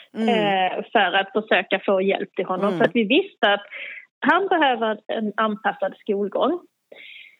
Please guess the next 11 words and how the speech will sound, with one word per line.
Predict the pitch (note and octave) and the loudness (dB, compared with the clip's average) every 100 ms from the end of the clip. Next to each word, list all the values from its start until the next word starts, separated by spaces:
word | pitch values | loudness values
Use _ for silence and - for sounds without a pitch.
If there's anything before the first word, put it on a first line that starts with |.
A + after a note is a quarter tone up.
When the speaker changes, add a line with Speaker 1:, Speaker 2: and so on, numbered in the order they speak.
| _ _ _ | _ _ _
Speaker 2:
eh, | C4+ B3 G#3+ G#3 G#3 | 0 2 2 0 0
där | G#3 B3+ A#3 | 2 2 2
förutsättningar, | A#3+ A#3+ A#3 - F3 - F#3 F3 E3+ | 2 0 -2 -4 -6 -6 -6 -6 -2
rätt | A3+ C#4 - - | 0 0 0 -4
förutsättningar | G3 F#3+ - F3+ F3+ G3 G3+ | -2 -2 -6 -8 -6 -4 -4
finns. | - - G4+ - - - _ _ _ _ _ _ - | -2 -2 -2 -4 -20 -20 _ _ _ _ _ _ -6
Eh, | B3 A#3 G#3+ - | -2 0 2 2
och | C#4 | 2
han | D#4+ D4 A#3 | 4 2 2
behöver, | A3+ A3 A3+ A3 F#3+ F3+ F#3 F3+ F#3 - | 0 0 0 0 -2 -4 -2 -2 -4 -6
eh, | F3+ | -6